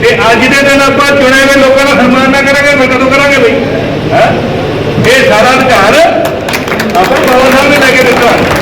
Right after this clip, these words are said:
ਔਰ ਇਸੇ ਦੇ ਖਿਲਾਫ ਲੜਾਈ ਆ, ਇਹਦੇ, ਇਹਨੂੰ ਤੋੜਨ ਦੇ ਖਿਲਾਫ ਜਿਹੜੀ ਲੜਾਈ ਲੜ ਰਿਹਾ ਅਰਵਿੰਦ ਕੇਜਰੀਵਾਲ ਜੀ ਸਾਰੇ ਦੇਸ਼, ਜਿਹਦੇ ਵਿੱਚ ਉਹਨੂੰ, ਜਿਹਦੇ ਖਾਤਰ ਉਹਨੂੰ ਅੰਦਰ ਕੀਤਾ ਗਿਆ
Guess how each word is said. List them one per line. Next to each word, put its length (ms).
ਔਰ 60
ਇਸੇ 120
ਦੇ 380
ਖਿਲਾਫ 360
ਲੜਾਈ 280
ਆ, 80
ਇਹਦੇ, 220
ਇਹਨੂੰ 200
ਤੋੜਨ 300
ਦੇ 60
ਖਿਲਾਫ 360
ਜਿਹੜੀ 140
ਲੜਾਈ 280
ਲੜ 240
ਰਿਹਾ 220
ਅਰਵਿੰਦ 320
ਕੇਜਰੀਵਾਲ 480
ਜੀ 140
ਸਾਰੇ 220
ਦੇਸ਼, 600
ਜਿਹਦੇ 300
ਵਿੱਚ 160
ਉਹਨੂੰ, 240
ਜਿਹਦੇ 160
ਖਾਤਰ 240
ਉਹਨੂੰ 200
ਅੰਦਰ 180
ਕੀਤਾ 300
ਗਿਆ 180